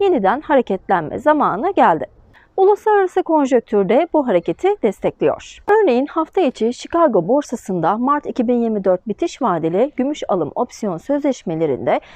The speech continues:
toplam talep dokuz yüz lot iken bir kurumsal yatırımcı yetmiş beş bin lot alım gerçekleştirdi.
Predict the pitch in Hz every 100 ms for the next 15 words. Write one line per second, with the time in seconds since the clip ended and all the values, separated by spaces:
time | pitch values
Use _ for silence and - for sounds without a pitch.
0 | - - 415 - 233 175 - 269 233 -
1 | 233 294 254 185 151 - - 302 - 262
2 | 277 - - - 427 403 - 247 185 -
3 | 165 151 269 - 254 208 190 254 247 220
4 | 240 - 339 339 - 190 175 165 - 214
5 | 320 339 190 196 190 175 175 - 147 -